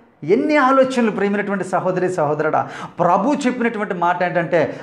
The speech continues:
"నా నామమున ఎక్కడ ఇద్దరు ముగ్గురు," హల్లెలూయా, దేవునికి మహిమ కలుగునుగాక. నీ సంఘములో లక్ష మంది ఉంటే లక్ష మంది ఒకే మనస్సు కలిగి ఉండాలి. దేవునికి మహిమ కలుగునుగాక. ఆ లక్ష మంది ఒకే మనసు కలిగి ఉన్నట్లయితే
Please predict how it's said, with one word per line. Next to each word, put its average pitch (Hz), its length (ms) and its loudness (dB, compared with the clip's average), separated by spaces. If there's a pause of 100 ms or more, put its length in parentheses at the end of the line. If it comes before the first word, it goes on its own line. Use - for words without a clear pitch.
"నా 165 360 2
నామమున 185 760 2
ఎక్కడ 180 440 0
ఇద్దరు 175 440 0
ముగ్గురు," 170 460 0
హల్లెలూయా, 170 600 2
దేవునికి 165 400 -2
మహిమ 160 280 -2
కలుగునుగాక. 165 960 0 (360)
నీ 175 160 2
సంఘములో 190 520 0
లక్ష 190 320 -2
మంది 196 260 -2
ఉంటే 185 360 -2 (160)
లక్ష 190 340 -2
మంది 202 240 0
ఒకే 214 460 0
మనస్సు 226 400 -2
కలిగి 202 360 -2
ఉండాలి. 180 340 0
దేవునికి 175 340 -2
మహిమ 165 280 -4
కలుగునుగాక. 160 960 -2 (520)
ఆ 170 80 4
లక్ష 202 360 0
మంది 233 220 -2
ఒకే 208 300 -2
మనసు 254 340 -4 (140)
కలిగి 220 300 -2
ఉన్నట్లయితే 175 800 -2